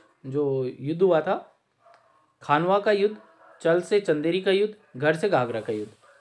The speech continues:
यहाँ पे जो फॉर्मूला है वो मैंने लिखा नहीं है, आप लोगों को बस, अ, खुद आपको नोट डाउन करना है, तो आप लोग नोट डाउन इसे ज़रूर कर लीजिए। जैसा कि मैंने आप लोगों को कहा है कि आप जब भी क्लास लें,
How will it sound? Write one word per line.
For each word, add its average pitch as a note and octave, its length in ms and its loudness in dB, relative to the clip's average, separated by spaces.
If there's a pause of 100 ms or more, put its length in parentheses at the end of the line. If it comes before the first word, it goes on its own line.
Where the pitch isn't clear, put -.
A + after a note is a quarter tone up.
(440)
यहाँ E3+ 160 -4
पे B3+ 100 -4
जो C4 120 0
फॉर्मूला G3+ 460 4
है A3 80 4
वो A#3 120 6
मैंने G#3+ 200 0
लिखा F#3+ 340 -2
नहीं F#3 260 -2
है, G3+ 60 -2
आप F#3 200 -2
लोगों F#3 220 -2
को F#3 380 2 (120)
बस, E3 420 -4
अ, C#3 40 -4 (720)
खुद G#3+ 160 0
आपको G3+ 260 4
नोट F#3+ 180 -2
डाउन F3+ 240 2
करना E3 220 -2
है, F#3+ 60 -6
तो G3 80 -2
आप F3 160 0
लोग F3 160 0
नोट D#3 220 -4
डाउन D#3+ 260 0
इसे D3+ 160 -10
ज़रूर C#3 260 -4
कर C3 100 -6
लीजिए। C3+ 320 -8 (420)
जैसा D3 180 -4
कि G#3 80 -4
मैंने F#3+ 220 -4
आप F3+ 160 -2
लोगों F#3 220 -2
को F#3 60 -18
कहा D3 260 -2
है E3 200 2
कि E3+ 140 -6
आप D3+ 200 0
जब C3 180 -6
भी F3 120 -2
क्लास C3+ 400 -2
लें, C#3 240 -6